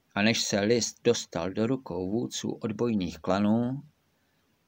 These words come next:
přiblížil se pomalu konec roku. Vůdce katolické menšiny klanu MacDonaldů, Glengarry, se k Jakubovu dopisu dostal třiadvacátého prosince. Ostatním předákům MacDonaldů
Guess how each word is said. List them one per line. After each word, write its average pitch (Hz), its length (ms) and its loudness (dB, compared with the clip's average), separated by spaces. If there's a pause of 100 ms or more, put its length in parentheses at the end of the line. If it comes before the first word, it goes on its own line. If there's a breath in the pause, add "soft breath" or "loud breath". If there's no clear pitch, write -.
(100)
přiblížil 123 600 2
se - 180 -2
pomalu 113 420 4
konec 110 420 0
roku. - 500 -6 (1120)
Vůdce 139 340 6
katolické 143 640 2
menšiny 135 460 2
klanu 139 280 4
MacDonaldů, 107 760 2
Glengarry, 127 680 0 (500 soft breath)
se - 180 2
k - 60 -2
Jakubovu 151 460 6
dopisu 160 420 2
dostal 156 340 2
třiadvacátého 156 880 4
prosince. 139 680 0 (560 soft breath)
Ostatním 160 540 4
předákům 113 580 4
MacDonaldů 104 680 4